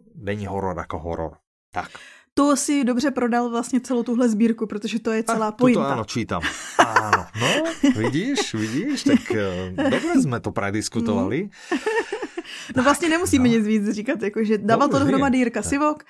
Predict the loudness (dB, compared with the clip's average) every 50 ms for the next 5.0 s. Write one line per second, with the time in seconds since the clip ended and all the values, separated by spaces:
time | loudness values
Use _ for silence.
0 | -20 -20 -20 -20 -20 -10 _ 2 4 4 4 4 4 4 4 4 4 4 4 4
1 | 4 2 2 0 -2 -4 -2 -2 -4 -4 -2 -4 -2 -2 -2 -2 -2 -2 -2 -2
2 | -2 -2 -4 -4 -6 -8 -8 -8 _ -4 -4 -4 -2 0 2 2 2 4 2 0
3 | 0 0 -4 -2 -2 -2 -2 -2 -4 -2 -2 -2 -2 -2 -4 -4 -2 -2 -2 -4
4 | -6 -6 -6 -8 -8 -8 -10 -10 -10 -8 -10 -8 -8 -10 -8 -8 -8 -2 -2 -2